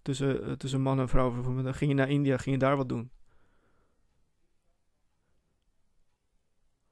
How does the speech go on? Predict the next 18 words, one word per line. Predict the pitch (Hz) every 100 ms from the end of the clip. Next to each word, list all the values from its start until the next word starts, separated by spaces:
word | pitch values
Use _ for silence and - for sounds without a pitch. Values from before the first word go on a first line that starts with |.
| _ -
Als | 131
jij | 135
echt | 131
wat | - 160
wilde | 143 143
betekenen | 135 147 143 139
voor | 143
de | 135
Amerika-, | 135 135 135 -
eh, | 135 139
Afro-Amerikaanse | 131 143 147 135 131 135 131
bevolking, | 131 143 139 139 139 - - - _ -
dan | 139
had | 143
je | 143
wat | 139
gezegd | 170 143 135
over, | - 131 127